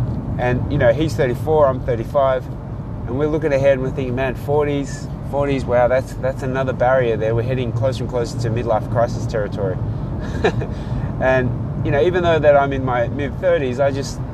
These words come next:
sto-, feel so energetic and optimistic, and I don't know, I just, because I have the intention of going till I'm a hundred and fifty at the least, um, you know, the longevity's game plan for me is,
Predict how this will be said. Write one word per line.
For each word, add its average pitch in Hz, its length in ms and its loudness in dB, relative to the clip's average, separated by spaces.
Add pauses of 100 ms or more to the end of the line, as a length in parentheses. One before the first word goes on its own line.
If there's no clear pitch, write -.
(120)
sto-, 131 400 0 (120)
feel 143 140 -2
so 135 300 2
energetic 123 600 0
and 120 180 0 (760)
optimistic, 127 720 0
and 117 200 -2 (1200)
I 143 60 8
don't 143 140 2
know, 139 80 6
I 123 100 4
just, 123 220 -4 (240)
because 156 280 0
I 139 280 6 (300)
have 139 120 2
the 123 100 -2
intention 160 460 -2
of 110 160 -4
going 131 240 0
till 131 220 0
I'm 110 100 -2
a 104 40 -2
hundred 135 380 -2
and 107 100 -4
fifty 135 460 -2 (560)
at 143 200 6
the 139 80 2
least, 175 360 2 (960)
um, 127 200 -4 (260)
you 170 60 -4
know, 156 120 2
the 139 140 2
longevity's 160 880 0 (220)
game 127 240 2
plan 123 260 -2
for 117 140 -6
me 113 260 -2
is, 107 260 -4